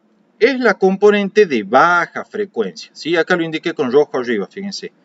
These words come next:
Esta componente de baja frecuencia es la función amplitud, o también denominada envolvente, o también denominada amplitud modulada.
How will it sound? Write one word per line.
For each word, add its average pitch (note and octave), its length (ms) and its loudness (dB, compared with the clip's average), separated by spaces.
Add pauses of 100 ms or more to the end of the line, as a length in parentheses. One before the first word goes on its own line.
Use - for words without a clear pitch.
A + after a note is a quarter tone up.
(160)
Esta G#3+ 320 0
componente G3 480 0
de F3 60 0
baja F3+ 140 -6
frecuencia F3+ 440 -4
es F3+ 60 0
la B2+ 80 -2
función C#3 640 -4
amplitud, D#3 920 0
o G#2+ 120 -2
también B2+ 200 -2
denominada C3+ 640 -2
envolvente, E3 880 0
o C#3+ 120 0
también C3 340 -2
denominada C3+ 680 -2
amplitud A#2+ 520 -2
modulada. A#2 640 -2